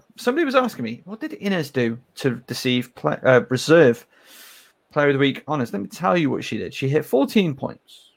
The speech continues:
four rebounds, three assists, at eighty-three percent field goal. So really, really efficient. Again, one of the most efficient scorers of the week. And then finally, rounding out, Maddie Bidette,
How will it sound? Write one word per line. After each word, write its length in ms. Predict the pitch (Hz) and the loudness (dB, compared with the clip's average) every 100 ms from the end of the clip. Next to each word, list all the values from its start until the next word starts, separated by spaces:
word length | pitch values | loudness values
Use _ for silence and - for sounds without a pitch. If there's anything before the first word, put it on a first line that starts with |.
| _ _ | _ _
four 200 | - 226 | 4 6
rebounds, 320 | 143 123 120 | 6 4 2
three 140 | 160 | 2
assists, 480 | 135 - 117 - - _ _ _ _ _ _ - | 2 0 -10 -14 -20 _ _ _ _ _ _ -8
at 140 | - - | -8 0
eighty-three 540 | 196 214 226 214 208 202 | 4 4 4 0 0 0
percent 360 | 190 202 180 | 0 -2 -4
field 220 | 185 190 | -2 -2
goal. 200 | - - _ _ | -4 -12 _ _
So 180 | - 123 | 0 0
really, 520 | 120 151 208 214 202 | 2 4 4 4 4
really 240 | 190 180 | 6 6
efficient. 440 | 170 - 170 - - | 2 0 -6 -8 -4
Again, 260 | 127 113 | -2 -2
one 160 | 123 131 | -2 -2
of 40 | |
the 60 | 135 | 2
most 220 | 131 131 - | 0 -2 -8
efficient 520 | - - 208 202 - | -8 -4 -4 -4 -6
scorers 540 | - 180 127 117 - _ _ _ _ - | -2 2 2 0 -6 _ _ _ _ 2
of 180 | 135 123 | 2 2
the 80 | |
week. 400 | 123 165 - - - | 0 0 -2 -16 -6
And 100 | 120 | -4
then 80 | 117 | -2
finally, 360 | - 214 175 | 4 6 6
rounding 320 | 165 214 151 131 | 6 6 6 6
out, 260 | 131 - _ _ _ _ _ _ - _ | 4 2 _ _ _ _ _ _ -20 _
Maddie 200 | 147 175 | 2 4
Bidette, 280 | 147 139 - | 6 6 4